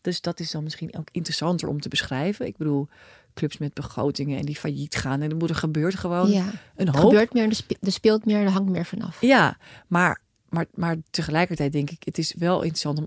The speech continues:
Speaker 1: oog te hebben voor deze beweging. Al is het maar dus dat er zoveel meisjes op voetbal gaan. Eh,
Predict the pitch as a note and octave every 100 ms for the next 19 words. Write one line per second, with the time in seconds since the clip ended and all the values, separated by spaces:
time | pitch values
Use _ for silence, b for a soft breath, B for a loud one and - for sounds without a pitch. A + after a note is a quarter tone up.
0 | - A#3 C4 F#3 D3+ C#3+ D3 C#3 C#3+ -
1 | C#3 C3+ C#3+ E3+ G3+ B3+ D#4 C#4 C#3+ C#3
2 | E3 E3+ E3+ D#3+ D#3+ D#3 D#3 - B B
3 | - D#3 D#3 E3 - - A3+ E3 - C3
4 | C#3+ A3 b b b b _ F3